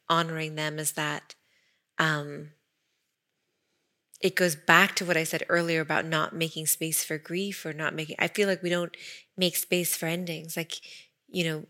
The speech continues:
relationships can end and someone will say like, "Oh, are you so excited to, you know, find someone new?" <laughs> You know, so very, very quickly we move on to this thing, you know, you just even end a job and the next thing is like, "What's next? What's next?"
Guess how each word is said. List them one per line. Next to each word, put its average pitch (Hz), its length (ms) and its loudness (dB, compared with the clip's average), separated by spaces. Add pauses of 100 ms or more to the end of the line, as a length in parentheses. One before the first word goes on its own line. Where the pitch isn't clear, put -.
relationships 190 720 4
can 170 160 -2
end 165 240 0
and 156 120 0
someone 170 200 0
will 165 100 -4
say 160 240 0
like, 156 240 -4 (400)
"Oh, 220 300 2
are 180 60 4
you 190 160 4
so 262 200 6
excited 233 520 4
to, 165 280 2 (640)
you 208 140 2
know, 175 80 2
find 247 340 8
someone 214 320 8
new?" 247 140 10
<laughs> - 20 10
You 262 140 12
know, 254 100 12
so 247 160 12
very, 330 280 12
very 294 360 8
quickly 220 640 8 (300)
we 226 160 12
move 240 300 8
on 240 300 8
to 202 100 4
this 170 240 2
thing, 277 420 6
you 160 60 2
know, 165 160 4
you 180 200 2
just 208 200 0
even 226 320 4 (680)
end 214 200 8
a 220 60 4
job 190 540 4
and 147 180 2
the 156 60 0
next 165 280 2
thing 165 180 4
is 151 160 0
like, - 360 -4
"What's - 220 4
next? 254 320 2
What's - 220 2
next?" - 360 2